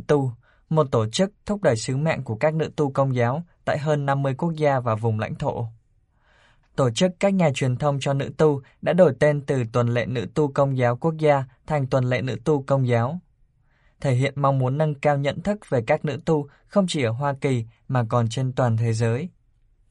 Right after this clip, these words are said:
Tuần lễ Nữ tu Công giáo năm nay sẽ bắt đầu bằng một sáng kiến mới. Chiến dịch Like a Catholic Sister chiến dịch này quy tụ các dòng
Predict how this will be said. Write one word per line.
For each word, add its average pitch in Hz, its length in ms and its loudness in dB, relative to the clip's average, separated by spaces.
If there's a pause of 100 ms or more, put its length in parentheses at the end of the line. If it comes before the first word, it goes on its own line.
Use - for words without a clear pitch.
(240)
Tuần 139 200 2
lễ 127 120 2
Nữ 127 260 -2
tu 156 180 2
Công 139 240 0
giáo 123 140 4
năm 151 240 0
nay 139 240 0 (220)
sẽ - 160 -4
bắt 202 220 2
đầu 147 220 6
bằng 123 220 2
một 117 80 0
sáng 120 260 -4
kiến 120 220 0
mới. 123 340 -2 (640)
Chiến 156 220 0
dịch 175 260 2
Like 143 400 -2
a 139 160 -4 (120)
Catholic 147 520 -6
Sister 143 580 -2 (480)
chiến 160 160 2
dịch 175 220 0
này 131 360 0
quy 143 100 -2
tụ 139 200 0
các 165 220 -2
dòng 143 220 2